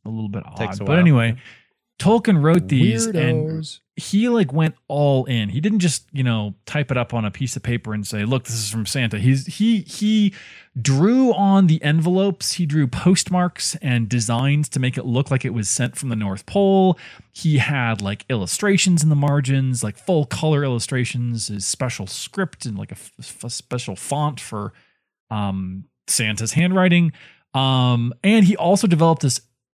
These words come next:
Speaker 1: complex mythos for Father Christmas,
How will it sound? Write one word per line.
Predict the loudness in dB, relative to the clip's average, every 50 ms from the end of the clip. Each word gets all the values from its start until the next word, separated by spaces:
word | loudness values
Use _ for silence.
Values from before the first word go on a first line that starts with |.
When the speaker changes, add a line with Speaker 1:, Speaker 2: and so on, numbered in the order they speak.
| _ _ _ _ -10
Speaker 1:
complex | -10 -6 -4 0 0 2 2 0 0 -2 -2 -2 -2 -2 -2 -4 -4 -2
mythos | -2 0 0 2 2 2 2 2 2 2 2 0 0 -4 -8 -12
for | -10 -8 -6 -4 -2 -2 -2 -4
Father | -4 -6 -4 -4 -4 -4 -4 -4
Christmas, | -6 -8 -8 -8 -6 -6 -6 -6 -6 -6 -6 -6 -8 -10 -12